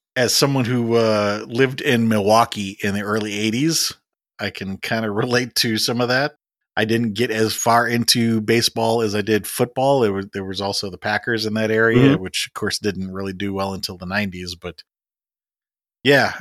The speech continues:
Speaker 1: I mean, you got your home, hometown team. Uh, although it's strange for me 'cause I moved around so much that I almost didn't feel like I had a hometown team. But when I
Speaker 2: Mm-hmm.
Speaker 1: lived in Milwaukee, obviously the, the Brewers did really well in the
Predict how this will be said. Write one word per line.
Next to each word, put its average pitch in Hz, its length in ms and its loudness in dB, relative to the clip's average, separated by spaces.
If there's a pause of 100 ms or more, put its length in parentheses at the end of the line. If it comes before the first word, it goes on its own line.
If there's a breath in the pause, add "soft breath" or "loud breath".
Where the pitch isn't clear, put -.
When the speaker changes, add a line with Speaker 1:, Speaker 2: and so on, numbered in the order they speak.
Speaker 1:
I 113 80 -6
mean, 107 420 -2 (720)
you 110 100 -10
got 110 160 0
your 110 100 0
home, 120 300 0
hometown 120 800 0 (160)
team. 160 200 4
Uh, 170 300 6
although 175 300 6
it's 175 140 4 (200)
strange 208 300 4
for 214 100 2
me 151 120 4
'cause 113 140 0
I 120 80 4
moved 143 300 4
around 131 400 4
so 123 220 2
much 104 400 -2
that 104 680 0 (880 soft breath)
I 135 140 4
almost 156 260 4
didn't 151 220 6
feel 131 280 2
like 143 180 4
I 156 60 4
had 143 200 4
a 143 60 -2
hometown 160 480 -2
team. 170 400 -2
But 120 220 0
when 117 160 0
I 117 40 4
Speaker 2:
Mm-hmm. 131 100 6
Speaker 1:
lived 131 180 6
in 120 120 0
Milwaukee, 110 600 4
obviously 107 420 -2
the, 101 140 -6
the 95 180 -12
Brewers 104 320 -2
did 101 160 -6
really 101 220 -2
well 98 240 -4
in 92 80 -10
the 92 60 -10